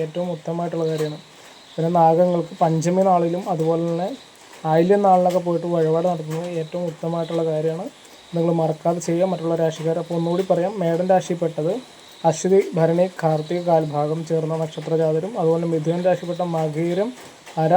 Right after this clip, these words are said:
തിരുവാതിര, പുണർന്ന മുക്കാൽ എന്നീ നക്ഷത്രജാതരും, കന്നി രാശിയിൽപ്പെട്ട ഉത്രം മുക്കാൽ, അത്തം, ചിത്തിര, അര എന്നീ നക്ഷത്രജാതരും, വൃശ്ചിക രാശിയിൽപ്പെട്ട വിശാഖം കാല്, അനിഴം, തൃക്കട നക്ഷത്രജാതരും, ധനു രാശിയിൽപ്പെട്ട മൂലം, പൂരാടം, ഉത്രാടം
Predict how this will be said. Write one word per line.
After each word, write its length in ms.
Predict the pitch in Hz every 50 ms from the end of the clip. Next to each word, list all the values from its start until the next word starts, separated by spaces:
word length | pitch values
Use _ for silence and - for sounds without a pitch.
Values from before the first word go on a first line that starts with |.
| 196 190 -
തിരുവാതിര, 520 | 170 165 165 165 170 170 165 165 180 185 185 185
പുണർന്ന 320 | 180 165 165 165 170 185 185 175
മുക്കാൽ 280 | 156 160 - 170 175 175 170
എന്നീ 140 | 165 170 165 160
നക്ഷത്രജാതരും, 680 | 156 156 - 156 151 156 160 160 156 156 156 165 190 202 - - - - - -
കന്നി 200 | - 170 175 185 185 196
രാശിയിൽപ്പെട്ട 460 | 190 185 - 196 175 180 185 175 - 185 190 202 180
ഉത്രം 300 | 170 160 - - 196 202 202 190
മുക്കാൽ, 300 | - - - 175 175 185 190 175
അത്തം, 260 | 165 160 - - 196 196 180
ചിത്തിര, 260 | - 165 156 - 180 180 165 - 185
അര 80 | 160 165 170 - 185
എന്നീ 140 | 165 165 170 170 165
നക്ഷത്രജാതരും, 680 | 160 - 165 151 - 156 151 156 156 156 156 175 240 254 - - - - - - - - - - - 170
വൃശ്ചിക 260 | 170 156 - - 202 196
രാശിയിൽപ്പെട്ട 460 | 202 190 - - 190 170 180 180 180 196 196 - - 220 185
വിശാഖം 420 | 170 156 - 190 180 185 196 202 196 185
കാല്, 220 | 180 175 180 190 180 170
അനിഴം, 300 | 165 170 165 185 196 202 190
തൃക്കട 240 | 180 160 170 175 180 175
നക്ഷത്രജാതരും, 680 | 170 - - - 160 165 160 160 156 151 156 156 202 254 254 - - - - - - - -
ധനു 160 | 170 175 190 202
രാശിയിൽപ്പെട്ട 360 | 208 185 175 196 190 180 202 196 185
മൂലം, 240 | 180 180 180 190 202 196 185
പൂരാടം, 340 | 180 175 175 175 180 190 185 165
ഉത്രാടം 340 | - 190 170 170 175 190